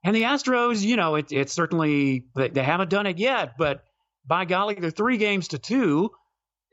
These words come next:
and you've got your best pitcher more than likely going in game six. So, you know, it, it, it really, you have to think, Robert, that no matter what happens from here on out,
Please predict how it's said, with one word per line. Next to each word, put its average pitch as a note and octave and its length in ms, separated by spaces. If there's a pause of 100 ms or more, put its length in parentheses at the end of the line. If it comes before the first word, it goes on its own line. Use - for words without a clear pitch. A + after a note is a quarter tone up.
and F3+ 340 (320)
you've F#3+ 260 (320)
got G3+ 220
your G3 100
best F#3+ 320
pitcher B3+ 320
more E3+ 160
than E3+ 100
likely F3 280
going F3 240
in D3+ 80
game C3 200
six. D#3+ 300
So, D#3 60
you D3+ 180
know, C#3+ 160
it, C#3+ 160
it, D#3 220
it D#3+ 180
really, G3 340
you D#3 140
have D#3 220
to C#3 100
think, F#3 240
Robert, A#2+ 400
that A#2 240 (580)
no E3+ 100
matter F3 200
what E3+ 240
happens D#3+ 340
from B2 160
here D#3 260
on B2+ 200
out, B2+ 300